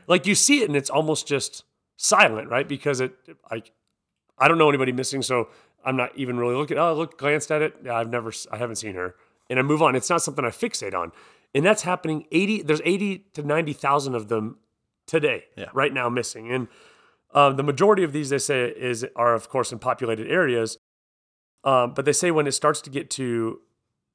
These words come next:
Speaker 1: the areas that aren't as populated, like what we're talking about, national parks and wildlands and forests and all that, that it becomes really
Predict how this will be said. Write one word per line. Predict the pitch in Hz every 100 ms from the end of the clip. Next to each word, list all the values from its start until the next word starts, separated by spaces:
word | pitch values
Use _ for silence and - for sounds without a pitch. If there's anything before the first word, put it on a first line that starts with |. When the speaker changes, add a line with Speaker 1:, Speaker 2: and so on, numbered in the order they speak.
| _
Speaker 1:
the | 131 127
areas | 127 123 120 117 113
that | 113 117
aren't | 117 -
as | 113 107
populated, | 110 98 104 98
like | 98
what | 113 113
we're | 143
talking | - 101 107
about, | 104
national | 110 107 -
parks | 104 120 113 110
and | 113 104
wildlands | 110 113 113 110 107 101
and | 92
forests | - 120 117 -
and | 113
all | 107
that, | 104 - - _ _
that | -
it | 135
becomes | 131 156 131
really | 117 135 147 143 131